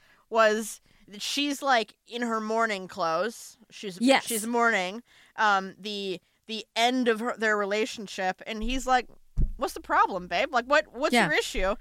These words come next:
Speaker 1: And she's
Speaker 2: This
Speaker 1: like,
Speaker 2: is
Speaker 1: "You,
Speaker 2: fine.
Speaker 1: you never love me as much as you love money." And he's like, "Yeah, 'cause you're a beard. Take the money. <laughs> What do you mean?"
Speaker 2: Yeah. Yeah,
Speaker 1: "I,
Speaker 2: and
Speaker 1: I'm
Speaker 2: I'm
Speaker 1: not
Speaker 2: gonna tell you
Speaker 1: gonna love
Speaker 2: something.
Speaker 1: you."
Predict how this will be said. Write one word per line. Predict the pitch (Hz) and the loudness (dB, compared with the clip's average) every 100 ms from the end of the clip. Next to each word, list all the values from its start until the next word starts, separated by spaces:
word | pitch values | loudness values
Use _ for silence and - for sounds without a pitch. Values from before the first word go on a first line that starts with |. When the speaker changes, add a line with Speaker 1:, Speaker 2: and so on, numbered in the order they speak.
| - - - | -8 -10 -4
Speaker 1:
And | 262 | -4
she's | - 311 254 | -2 -2 4
Speaker 2:
This | 214 208 | 4 4
Speaker 1:
like, | |
Speaker 2:
is | 233 208 | 0 0
Speaker 1:
"You, | 269 | 2
Speaker 2:
fine. | - 349 180 - - - | 4 4 2 0 -10 -4
Speaker 1:
you | 254 277 | 0 2
never | 254 269 254 | 4 4 2
love | 254 233 269 | 2 4 2
me | 262 269 190 | 0 -4 -6
as | 196 | -6
much | 233 208 254 | -8 -8 -8
as | 220 | -4
you | 202 | -2
love | 190 | 0
money." | 196 247 208 | 2 0 2
And | |
he's | 196 | 0
like, | 240 190 - | -2 -4 -4
"Yeah, | - 240 269 349 | -6 -2 4 4
'cause | 359 285 220 | 4 0 0
you're | 302 | 2
a | 262 | 2
beard. | 165 - 285 320 262 196 247 302 _ - | 0 -6 -2 2 2 2 -2 -6 _ 0
Take | 320 381 - | 2 2 -2
the | 392 | 0
money. | 277 403 247 - _ | 4 4 2 -4 _
<laughs> | |
What | 262 285 - | -2 0 2
do | 415 | 2
you | 415 | 2
mean?" | 208 226 | 4 6
Speaker 2:
Yeah. | 202 135 165 - _ _ _ _ _ _ _ - - | 6 2 -2 -20 _ _ _ _ _ _ _ -20 -4
Yeah, | 196 277 302 285 | 4 8 8 8
Speaker 1:
"I, | |
Speaker 2:
and | 190 | 6
Speaker 1:
I'm | 294 | 6
Speaker 2:
I'm | |
Speaker 1:
not | 285 320 | 6 6
Speaker 2:
gonna | 262 | 6
tell | 285 262 | 6 6
you | |
Speaker 1:
gonna | 311 | 6
love | 247 | 6
Speaker 2:
something. | 240 185 | 6 4
Speaker 1:
you." | 185 262 | 0 -2